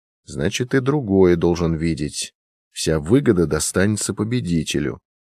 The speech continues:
Рано или поздно. В том-то и дело. Все в этом. Рано или поздно, подумал он о Краснове.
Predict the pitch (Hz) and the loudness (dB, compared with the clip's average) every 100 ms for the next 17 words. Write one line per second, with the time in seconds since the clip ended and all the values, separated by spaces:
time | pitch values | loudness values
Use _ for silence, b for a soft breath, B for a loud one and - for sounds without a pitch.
0 | _ - 104 85 76 76 87 - 80 67 | _ -4 0 2 2 0 -2 0 -2 -2
1 | - - _ _ _ _ _ - 85 87 | -10 -16 _ _ _ _ _ -4 -2 0
2 | 85 95 92 80 87 80 78 73 - _ | 0 -2 -2 -2 0 2 0 -4 -12 _
3 | _ - - 104 92 90 82 - 73 - | _ -16 -8 -4 0 2 2 0 -10 -12
4 | _ _ _ - 76 92 101 98 98 98 | _ _ _ -8 0 2 4 2 0 -2
5 | - 85 78 65 53 - _ _ _ - | 0 0 0 -2 -10 -12 _ _ _ -2
6 | 78 80 82 82 82 80 - 85 - 82 | -2 0 0 0 0 -2 -4 -6 -6 -4
7 | 71 - | -6 -8